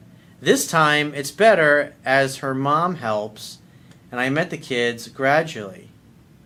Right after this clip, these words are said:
Well, if you're dating a woman that has children, they typically, at least at first, are gonna be reserved, especially if the kids are young, 'cause they don't wanna be answering questions like, "Mommy, who's that guy? Is he your boyfriend? Eh, are you guys gonna get married?" I mean,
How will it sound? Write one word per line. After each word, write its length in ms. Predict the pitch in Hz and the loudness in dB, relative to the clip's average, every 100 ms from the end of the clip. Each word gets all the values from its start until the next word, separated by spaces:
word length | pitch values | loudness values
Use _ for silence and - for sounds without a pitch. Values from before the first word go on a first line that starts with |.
| - - - - | -20 -20 -20 -8
Well, 140 | 180 180 | -4 -2
if 80 | |
you're 100 | 294 | -2
dating 300 | 233 214 202 | 2 4 4
a 60 | 147 | 2
woman 260 | 135 143 135 | 0 -2 -2
that 160 | 117 | -4
has 400 | 127 135 131 117 | 0 2 2 -2
children, 560 | - 147 165 131 110 113 | -8 -2 -2 -2 -4 -4
they 140 | 113 | -6
typically, 600 | 113 226 233 196 151 139 | -4 -4 -2 -4 -2 -2
at 80 | 135 | -2
least 180 | 147 147 | -4 -8
at 80 | 120 | -14
first, 400 | - 139 160 147 | -4 -2 -2 -6
are 60 | |
gonna 160 | 127 120 | -8 -8
be 140 | 123 | -8
reserved, 600 | 117 110 120 120 135 151 - - - - | -8 -6 -2 0 0 -4 -14 -20 -20 -16
especially 340 | 131 208 214 | -4 -2 -2
if 60 | 131 | -8
the 60 | |
kids 260 | 127 160 131 | -6 -6 -4
are 40 | |
young, 380 | 113 117 131 151 | -2 0 0 -2
'cause 240 | 139 120 - - - | -8 -12 -16 -20 -10
they 100 | 190 | -4
don't 100 | 233 | 0
wanna 120 | 214 | 0
be 80 | 147 | 0
answering 300 | 143 139 135 | -2 -4 -4
questions 400 | 143 139 151 135 | -2 -2 -4 -4
like, 240 | 131 123 - - - - - | -4 -4 -12 -20 -20 -20 -8
"Mommy, 360 | 170 220 254 208 | 0 2 2 0
who's 200 | 214 226 | 0 2
that 220 | 233 233 | 0 2
guy? 600 | 226 233 254 180 104 98 - - - | 2 4 2 0 -4 -10 -20 -18 -10
Is 140 | 139 | -6
he 80 | 196 | -2
your 140 | 190 | -2
boyfriend? 720 | 170 180 202 220 220 240 254 247 - - - | 0 2 2 0 0 0 -2 -8 -20 -20 -16
Eh, 180 | 135 120 - - - - - | -16 -16 -20 -20 -20 -18 -6
are 200 | - 165 | 2 2
you 100 | 190 | 4
guys 320 | 202 202 196 | 4 4 2
gonna 140 | 202 | 0
get 200 | 196 202 | 2 0
married?" 380 | 180 190 208 226 | 2 2 4 2
I 40 | |
mean, 280 | 160 165 156 | 0 -4 -8